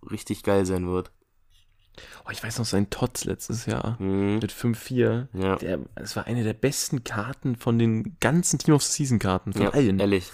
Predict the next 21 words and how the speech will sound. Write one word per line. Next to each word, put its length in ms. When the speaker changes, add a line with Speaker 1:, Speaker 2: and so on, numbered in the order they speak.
Speaker 1:
ehrlich. 220
Speaker 2:
Wirklich. 240
Speaker 1:
Deswegen, 220
ich 100
glaub 180
auch, 80
dass 160
die 120
Karte 360
richtig 300
krass 220
sein 240
wird. 220
Vor 120
allem 100
für 120
zweihundertsechzig 1000
K, 420
das 180
ist, 240
äh, 420